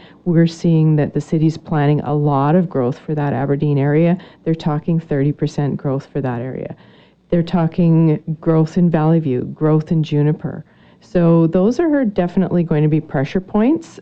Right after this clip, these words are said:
And so we want to make sure that when we put in our capital funding request, that we get it right so that we're more likely to get a new school or an expansion where we need it.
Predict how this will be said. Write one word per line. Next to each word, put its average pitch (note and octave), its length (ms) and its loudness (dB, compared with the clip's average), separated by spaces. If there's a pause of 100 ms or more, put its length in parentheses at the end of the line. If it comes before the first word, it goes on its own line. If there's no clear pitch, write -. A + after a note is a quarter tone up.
And D#3+ 260 2
so D#3+ 460 2
we E3 160 2
want E3+ 180 2
to G#3 60 4
make A3 200 2
sure G3+ 340 0
that E3+ 220 -2
when E3 180 2
we F3+ 160 4
put F#3+ 220 -2
in E3+ 140 2
our D#3 100 0
capital D3+ 460 -2
funding D3+ 440 0
request, C3+ 580 -8 (420)
that - 180 -2
we G3 160 2
get A3 180 0
it - 60 -2
right D3 420 0
so D#3 240 -2
that D3 140 -2
we're D3+ 100 0
more D3 220 2
likely C#3+ 400 0
to D3+ 140 -6
get C3+ 580 -4
a - 20 -4
new C#3+ 240 2
school C#3 600 -2 (240)
or D3+ 180 2
an F3 80 4
expansion C3+ 680 -2
where C3 220 0
we B2 100 0
need G#2+ 240 0
it. - 280 -10